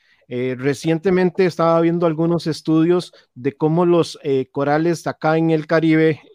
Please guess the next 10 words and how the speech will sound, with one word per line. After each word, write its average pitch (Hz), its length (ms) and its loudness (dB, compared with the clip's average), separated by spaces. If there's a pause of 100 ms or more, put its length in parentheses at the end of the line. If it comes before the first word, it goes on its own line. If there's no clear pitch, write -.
em, 120 440 -2 (480)
han 139 200 2
estado 160 500 4
con 131 160 0
una 131 300 0
enfermedad 156 640 0
que 143 80 -8
los 120 120 -6
va 117 160 -2
blanqueando 143 680 0